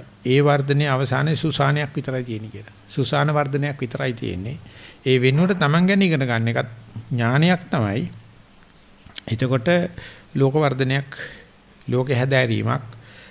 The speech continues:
පැත්තක දාන්න සිද්ධ වෙනවා. ඉතින් අපිට ඒ දේ කරන්න බෑ. අපිට ඕන කරලා තියෙන්නේ Taman ගැන හැදෑරීම පුංචි කරලා ලෝකේ ගැන හැදෑරීම වැඩි කරන නිසා තමයි අපිට මේ පටලවිල්ල වෙලා තියෙන්නේ.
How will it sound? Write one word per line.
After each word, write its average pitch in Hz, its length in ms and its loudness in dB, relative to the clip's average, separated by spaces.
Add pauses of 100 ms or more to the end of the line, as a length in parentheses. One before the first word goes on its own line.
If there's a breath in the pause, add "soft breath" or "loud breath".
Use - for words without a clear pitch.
පැත්තක 147 380 -2
දාන්න 110 280 0
සිද්ධ 107 220 -6
වෙනවා. 104 320 -2
ඉතින් 151 220 -2
අපිට 143 240 -4
ඒ 135 120 0
දේ 151 160 2
කරන්න 131 300 -2
බෑ. 110 160 0
අපිට 117 180 -4
ඕන 131 180 0
කරලා 123 140 -2
තියෙන්නේ 143 220 0
Taman 135 340 0
ගැන 147 140 0
හැදෑරීම 131 560 0
පුංචි 117 320 -2
කරලා 135 360 0 (440 loud breath)
ලෝකේ 135 340 0
ගැන 160 140 0
හැදෑරීම 143 480 0
වැඩි 127 240 0
කරන 143 220 -2
නිසා 135 240 -2
තමයි 147 240 -2
අපිට 147 200 -4
මේ 151 120 -2
පටලවිල්ල 123 500 -4
වෙලා 73 220 -6
තියෙන්නේ. - 280 -20